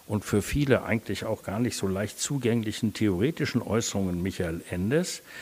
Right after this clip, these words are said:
ist in einem zweitausendneunzehn im Thiele Verlag erschienenen Band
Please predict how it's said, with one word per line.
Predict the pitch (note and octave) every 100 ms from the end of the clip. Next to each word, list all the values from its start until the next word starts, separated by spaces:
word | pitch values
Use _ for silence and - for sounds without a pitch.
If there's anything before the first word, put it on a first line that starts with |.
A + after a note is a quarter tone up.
| - -
ist | - D#3 -
in | C3
einem | A#2 B2 C3 B2
zweitausendneunzehn | - B2+ C#3+ B2+ A#2+ A2 A2 G#2 G#2 D#3+ E3+ - D3 C3
im | A#2 G#2+
Thiele | - F#3+ F3+
Verlag | A#2 G2+ F#2+ G2+ A#2 -
erschienenen | A#2 - C3+ A2 G#2+ F#2+ F2
Band | D#2 F2+ C#3+ F#3